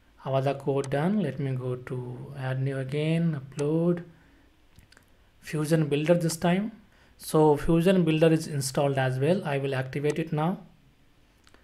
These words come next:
And once activated, you should go and, you know,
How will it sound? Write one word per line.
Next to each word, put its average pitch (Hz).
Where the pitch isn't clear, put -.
And 160
once 175
activated, 180
you 151
should 151
go 165
and, 143
you 143
know, 147